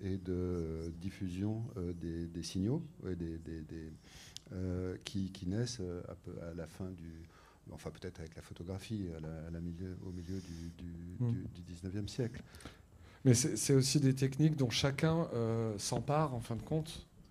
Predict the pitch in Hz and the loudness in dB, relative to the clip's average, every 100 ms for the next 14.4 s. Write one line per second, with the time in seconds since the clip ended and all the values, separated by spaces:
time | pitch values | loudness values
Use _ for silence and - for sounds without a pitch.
0 | - - 120 104 104 113 110 117 117 120 | -20 -4 0 2 2 0 2 2 4 4
1 | 123 113 107 117 - 156 139 - - 113 | 2 0 -2 -2 2 2 2 -4 0 4
2 | 107 110 110 98 101 110 104 98 101 87 | 4 4 2 2 2 0 0 0 0 0
3 | 92 98 98 95 98 101 110 127 127 120 | -2 -2 -4 -2 0 2 2 0 -2 0
4 | 113 110 120 113 131 127 107 110 120 117 | 0 2 0 0 0 2 0 2 0 0
5 | 107 - 113 117 110 117 - 170 175 - | -2 -2 0 2 2 2 4 4 4 -6
6 | - - - 107 104 107 101 127 127 117 | -18 -10 0 2 2 0 0 2 2 0
7 | 131 - 113 - 113 107 - - 113 - | 0 2 2 4 4 4 0 2 2 2
8 | 113 107 110 113 131 175 175 110 - 113 | 0 0 0 0 0 2 2 0 -2 -4
9 | 104 104 120 131 107 101 107 95 - 98 | -2 -2 0 2 0 -2 -2 -2 -2 -2
10 | 110 - 127 131 120 110 110 - - - | -2 0 0 2 2 0 -2 -8 -16 0
11 | 110 113 117 127 107 120 117 - 127 117 | 4 4 4 2 2 0 -2 -2 0 0
12 | 110 113 - 131 117 - 107 120 - 120 | 2 0 0 0 2 0 0 -2 2 2
13 | 110 151 160 - - - - 117 113 113 | 4 2 0 -6 -18 -14 2 6 6 6
14 | 110 110 120 117 | 6 4 2 0